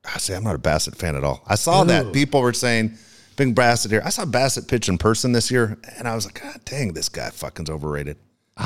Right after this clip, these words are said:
Speaker 1: Not a
Speaker 2: don't know.
Speaker 1: fan at all, man.
Speaker 2: Depending on what the n-, money is that he gets.
Speaker 1: Jesus, dude. I wonder Bassett's numbers. I bet you're very, I don't know, say they're similar to someone who just left, but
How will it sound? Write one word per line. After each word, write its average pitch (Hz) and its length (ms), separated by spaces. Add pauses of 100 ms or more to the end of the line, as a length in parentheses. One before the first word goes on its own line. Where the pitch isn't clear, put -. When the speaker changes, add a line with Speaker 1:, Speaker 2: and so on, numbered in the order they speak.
(140)
Speaker 1:
Not - 40
a - 20
Speaker 2:
don't 117 100
know. 110 60
Speaker 1:
fan 117 200
at 87 80
all, 87 220
man. 76 300 (200)
Speaker 2:
Depending 180 500
on 196 120
what 180 140
the 165 80
n-, 143 280
money 151 440
is 95 200
that 104 140
he 92 100
gets. 92 380
Speaker 1:
Jesus, 110 400
dude. 92 200
I 151 100
wonder 226 200
Bassett's 139 580
numbers. 110 340
I 90 60
bet 110 180
you're 95 160
very, 107 380 (220)
I 113 80
don't 85 120
know, 82 160
say 85 180
they're 87 200
similar 98 500
to - 140
someone 90 280
who 82 80
just - 220
left, 80 400
but 67 180